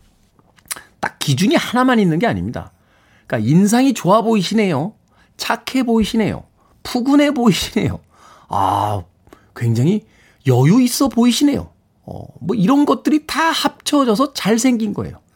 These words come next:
왜 자꾸 사람들은 정우성 씨나 뭐, 어? 현빈 이런 그 인간미 없는 얼굴들을 항상 잘생겼다라고 <laughs> 이야기하는지 잘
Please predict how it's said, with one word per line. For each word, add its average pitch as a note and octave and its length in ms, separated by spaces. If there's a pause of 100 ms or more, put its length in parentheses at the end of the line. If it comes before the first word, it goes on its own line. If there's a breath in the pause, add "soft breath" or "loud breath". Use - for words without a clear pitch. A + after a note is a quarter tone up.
(720 soft breath)
왜 A3+ 120
자꾸 - 300
사람들은 A#3 640 (540 soft breath)
정우성 A3 640
씨나 A3 480
뭐, G3 380 (280)
어? G#3+ 240
현빈 C#4 540
이런 A#3+ 340 (840 soft breath)
그 F3 340 (340)
인간미 C#4+ 520
없는 A3+ 240
얼굴들을 D3+ 580
항상 D#3+ 420
잘생겼다라고 A2 760
<laughs> - 0
이야기하는지 - 560
잘 A#2+ 180